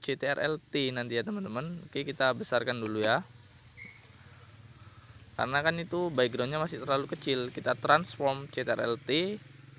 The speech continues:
jangan lupa tekan shift di keyboard, lalu kita tarik sudutnya ya. Tarik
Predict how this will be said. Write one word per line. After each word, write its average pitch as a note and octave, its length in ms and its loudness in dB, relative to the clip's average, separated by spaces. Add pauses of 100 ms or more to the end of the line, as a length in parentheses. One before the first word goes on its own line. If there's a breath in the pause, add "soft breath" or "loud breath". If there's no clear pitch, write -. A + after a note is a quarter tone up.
(400)
jangan A#2+ 240 2
lupa C3 160 4
tekan C#3+ 320 2
shift - 400 -2
di B2 80 -4
keyboard, B2+ 480 0
lalu D3 160 2
kita D#3+ 240 -2
tarik E3 320 4
sudutnya B2+ 480 -4
ya. A2 180 0 (1500 loud breath)
Tarik C#3+ 800 -2